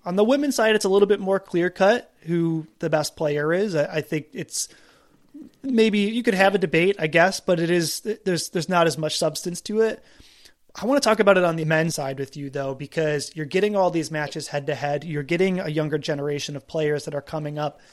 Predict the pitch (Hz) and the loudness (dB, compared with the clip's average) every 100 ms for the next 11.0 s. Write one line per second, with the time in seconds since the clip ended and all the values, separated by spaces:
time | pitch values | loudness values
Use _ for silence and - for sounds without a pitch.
0 | - - 151 143 139 135 151 151 156 165 | -20 -10 -4 -4 -4 -6 -8 -4 -4 0
1 | 151 143 143 _ _ _ - 170 175 180 | 0 -2 -8 _ _ _ -2 0 2 2
2 | 175 160 180 170 - 180 165 151 156 151 | 0 2 2 2 0 -4 -4 -4 -6 -6
3 | - 160 156 156 160 151 147 - - 143 | 0 2 4 4 2 0 0 -6 -10 -8
4 | 147 - 160 156 151 - 143 139 - 165 | -8 -2 2 2 0 -6 -6 -6 -6 -2
5 | 160 - 156 151 143 - 156 160 185 - | -2 -4 -8 -6 -8 -10 -4 0 0 0
6 | 165 156 151 - - - _ 180 156 151 | 0 0 -2 -8 -20 -20 _ -2 0 0
7 | 151 165 _ _ 175 185 170 - 165 165 | -2 -8 _ _ 0 2 2 -2 -2 -2
8 | 156 175 165 147 160 156 151 156 147 143 | -2 -2 0 0 0 -2 -4 -4 -4 -6
9 | 139 139 143 151 139 - - 160 143 - | -8 -6 -8 -8 -10 -8 -4 -2 -2 -4
10 | _ _ _ _ - 175 165 160 165 | _ _ _ _ -6 2 4 4 2